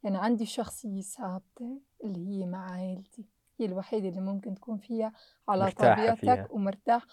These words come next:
Speaker 1: وما أنك بحاجة تلبس قناع جامل أو شيء، لا هيك بيعرفوك. هدول ممكن اللي يقولوا عنك أنا بعرفك، غيرهم اللي بتتعرف عليهم بمجال العمل، الدراسة،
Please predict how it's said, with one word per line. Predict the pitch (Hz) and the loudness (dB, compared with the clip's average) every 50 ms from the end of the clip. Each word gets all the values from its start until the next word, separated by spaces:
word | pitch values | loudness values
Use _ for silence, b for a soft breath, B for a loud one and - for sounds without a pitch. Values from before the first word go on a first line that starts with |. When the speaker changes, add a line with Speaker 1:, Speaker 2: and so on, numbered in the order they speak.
| b b b b b b | b b b b b b
Speaker 1:
وما | - 220 240 | 0 2 2
أنك | 247 240 226 214 208 | 2 2 0 -2 -4
بحاجة | 196 190 - 233 220 214 214 196 208 208 | -6 -4 0 2 2 2 2 0 -4 -8
تلبس | 202 - 214 202 180 196 190 - | -8 -8 -8 -8 -8 -8 -10 -12
قناع | - - 240 208 196 202 202 208 208 214 214 _ _ _ _ _ _ _ _ - | -10 -8 -4 -2 -2 0 0 -2 -2 -4 -6 _ _ _ _ _ _ _ _ -8
جامل | 180 151 - 214 202 202 202 196 196 196 190 190 | -6 -4 -2 0 0 2 2 2 2 0 0 0
أو | - 190 180 175 | -2 -2 -4 -4
شيء، | - - - - - 208 208 220 - 240 | -6 -8 -8 -6 -6 -6 -6 -6 -6 -6
لا | 202 190 190 - | -6 -6 -6 -8
هيك | 196 196 190 185 180 _ _ _ _ _ _ _ _ _ _ _ _ _ _ _ _ _ - - | -6 -6 -6 -6 -6 _ _ _ _ _ _ _ _ _ _ _ _ _ _ _ _ _ -20 -20
بيعرفوك. | - 226 208 196 190 190 196 190 - - - 233 214 196 190 - _ _ | -8 -4 -4 -2 -2 -2 -4 -8 -10 -10 -6 -6 -6 -6 -6 -10 _ _
هدول | - 208 220 220 214 214 | -6 -4 -2 -2 -2 -2
ممكن | 208 214 214 202 - 208 196 | -4 -4 -6 -6 -6 -6 -6
اللي | 190 185 208 196 196 | -6 -6 -6 -8 -8
يقولوا | - 233 214 214 214 208 | -6 -6 -6 -6 -6 -6
عنك | 190 190 196 202 214 233 - 349 | -4 -4 -4 -4 -4 -6 -8 -8
أنا | 262 196 190 | -6 -6 -6
بعرفك، | 185 175 185 185 185 - - 233 - _ _ _ _ _ _ _ _ _ _ - 254 | -4 -6 -6 -6 -8 -12 -16 -18 -18 _ _ _ _ _ _ _ _ _ _ -6 -2
غيرهم | 208 208 214 214 214 202 185 175 180 180 | 0 2 2 2 2 2 0 -2 -2 -4
اللي | 175 175 | -6 -8
بتتعرف | 175 - _ - 208 185 180 190 185 - - | -10 -12 _ -8 -6 -6 -4 -6 -6 -6 -6
عليهم | 190 185 190 180 | -4 -4 -4 -4
بمجال | 180 180 180 180 185 180 190 180 180 180 | -4 -4 -4 -6 -6 -4 -4 -4 -4 -4
العمل، | 175 170 185 196 208 220 214 202 | -4 -4 -2 0 0 0 0 0
الدراسة، | 196 170 165 165 196 180 170 208 196 196 214 226 220 - - 240 | -2 -4 -6 -6 -6 -4 -4 -4 -2 -2 -4 -4 -6 -6 -6 -6